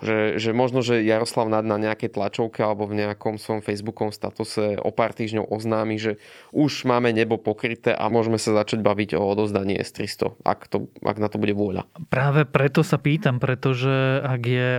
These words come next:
Speaker 2: odovzdanie alebo prípadné odovzdanie systému S tristo podmienené príchodom Patriotov a samotné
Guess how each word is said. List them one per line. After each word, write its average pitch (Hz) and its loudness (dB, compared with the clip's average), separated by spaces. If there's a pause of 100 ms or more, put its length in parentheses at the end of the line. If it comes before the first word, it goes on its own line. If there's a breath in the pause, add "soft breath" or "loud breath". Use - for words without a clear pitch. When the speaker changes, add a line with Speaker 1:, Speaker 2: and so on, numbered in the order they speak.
Speaker 2:
odovzdanie 120 0
alebo 110 -2
prípadné 139 2
odovzdanie 123 2
systému 131 2
S 131 -10
tristo 131 0
podmienené 127 2
príchodom 113 -2
Patriotov 127 2 (320 loud breath)
a 127 0
samotné 127 0